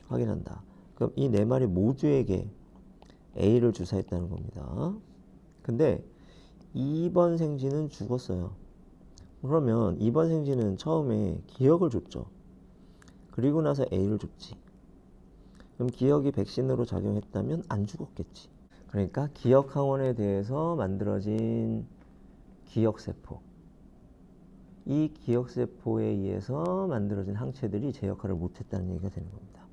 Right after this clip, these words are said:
그래서 죽었어? 그러면 사 번도 이 번에서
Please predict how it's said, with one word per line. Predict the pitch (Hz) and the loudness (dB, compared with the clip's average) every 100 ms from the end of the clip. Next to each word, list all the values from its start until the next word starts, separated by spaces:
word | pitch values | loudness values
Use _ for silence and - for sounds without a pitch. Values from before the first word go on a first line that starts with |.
| - - - - - | -20 -20 -20 -12 -4
그래서 | 117 131 | -2 -2
죽었어? | 101 104 - 151 190 196 - - - - - - - | -2 -4 0 0 0 -4 -14 -20 -20 -20 -20 -20 -20
그러면 | - 113 107 107 | -4 -2 0 0
사 | 131 131 | 0 0
번도 | 123 120 151 233 - - - - - - - - - - - - - - - - | 0 2 2 2 0 -16 -20 -20 -20 -20 -20 -20 -20 -20 -20 -20 -20 -20 -14 -2
이 | 110 120 | 0 2
번에서 | 147 170 170 165 156 151 | 2 2 4 2 2 -2